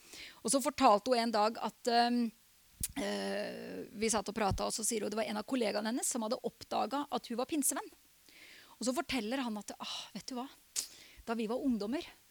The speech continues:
så hadde vi en sånn liten hobby med at vi gikk inn i sånne pinsevennlokaler, og så gikk vi opp på galleriet når det var møte der. Og så sto vi og så på disse gærne folka som gikk fram til scenen, og som løfta hendene i været, og som ropte høyt, og som snakka i munnen på hverandre,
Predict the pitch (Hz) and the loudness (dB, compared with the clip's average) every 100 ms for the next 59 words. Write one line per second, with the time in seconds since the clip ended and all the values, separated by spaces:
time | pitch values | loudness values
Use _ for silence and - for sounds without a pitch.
0 | - - - - 262 240 269 196 240 254 | -20 -20 -18 -6 -4 -2 -2 -2 -2 -2
1 | 233 - 233 220 175 208 285 233 - 247 | -4 -4 -6 -4 -6 -2 0 -2 -2 -4
2 | 214 247 - 214 208 233 233 240 233 - | -4 -6 -8 -6 -4 -4 -6 -4 -2 -2
3 | 190 190 208 214 233 349 262 247 208 - | -4 -6 -4 -2 -2 -2 -2 -2 -4 -2
4 | 240 - 226 214 214 240 214 285 285 233 | -2 -2 -6 -4 -2 -2 -4 -4 -2 -2
5 | 247 247 - 214 392 - - - - - | 0 -2 -4 -6 -6 -8 -20 -20 -20 -20
6 | - - 269 - - - 254 269 285 - | -8 0 0 0 -4 0 2 4 2 0
7 | 269 220 208 269 277 - 247 202 - 247 | -2 -2 -2 -4 -2 0 2 0 0 -2
8 | 269 247 233 254 226 269 196 196 214 208 | 0 -2 -4 -2 0 0 0 -4 -4 -8
9 | - 320 403 - - - - 285 277 247 | -8 -12 -12 -18 -20 -12 0 4 4 4
10 | 294 - - 285 262 285 254 269 240 233 | 2 0 0 2 2 -2 0 2 2 2
11 | 311 370 - 226 269 277 302 - 269 254 | 4 2 2 2 6 10 8 8 8 8
12 | 262 269 262 269 269 330 254 254 240 320 | 6 4 4 4 6 6 8 8 8 6
13 | 269 - 262 285 320 240 208 226 320 - | 4 2 6 6 4 0 2 4 6 6
14 | 294 285 277 269 285 277 277 311 | 8 10 10 8 6 8 8 8